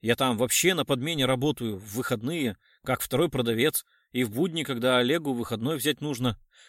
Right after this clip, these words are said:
Я в универе учусь, на ветеринара. Денег не хватает, вот и подрабатываю. Законом это не запрещается». «Не нужно так нервничать, гражданин Уточкин.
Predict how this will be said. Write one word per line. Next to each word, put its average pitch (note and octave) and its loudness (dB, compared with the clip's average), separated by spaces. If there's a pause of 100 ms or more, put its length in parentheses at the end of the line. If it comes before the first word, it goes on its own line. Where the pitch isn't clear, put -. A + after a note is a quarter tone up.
(120)
Я A2+ 2
в C#3 0
универе F3+ 2
учусь, C3 -2
на A2 -4
ветеринара. D#3 2 (580)
Денег D3+ -2
не A#2 -4
хватает, C#3+ -2 (300)
вот C3 0
и B2 -4
подрабатываю. B2 0 (340)
Законом B2 -2
это G#2 -4
не G2+ -4
запрещается». C3+ 0 (1300)
«Не C#3+ 0
нужно D#3+ -2
так C3+ 0
нервничать, A#2 -2
гражданин A#2+ -4
Уточкин. A2 -8